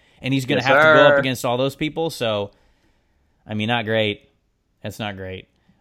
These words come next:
Speaker 1: Um,
Speaker 2: Yeah, so I haven't, I haven't seen much of, of Pirine, and, and that'll be the case for a lot of running backs 'cause running backs are a position where I think you have to,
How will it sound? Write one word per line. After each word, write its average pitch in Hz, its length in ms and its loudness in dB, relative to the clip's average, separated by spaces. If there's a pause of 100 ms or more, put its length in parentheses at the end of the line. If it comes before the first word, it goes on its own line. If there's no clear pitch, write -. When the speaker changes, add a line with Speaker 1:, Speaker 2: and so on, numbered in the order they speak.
Speaker 1:
Um, 98 320 -8
Speaker 2:
Yeah, 113 260 2
so 151 140 2
I 156 100 4
haven't, 165 180 0
I 143 160 0
haven't 165 180 -4
seen 147 220 -10
much 117 340 -4
of, 107 200 -6
of 104 340 -4
Pirine, 92 540 -2
and, 98 260 -2
and 107 200 -2
that'll 117 160 2
be 110 60 -4
the 104 120 -4
case 107 240 -2
for 107 100 -6
a 98 60 -2
lot 98 220 2
of 98 100 -4
running 95 260 -4
backs 95 360 -2
'cause 95 340 -6 (280)
running 131 200 2
backs 127 200 0
are 117 60 4
a 101 60 2
position 104 340 -6
where 98 100 0
I 98 40 0
think 98 220 -6
you 98 100 -4
have 101 280 0
to, 90 500 -6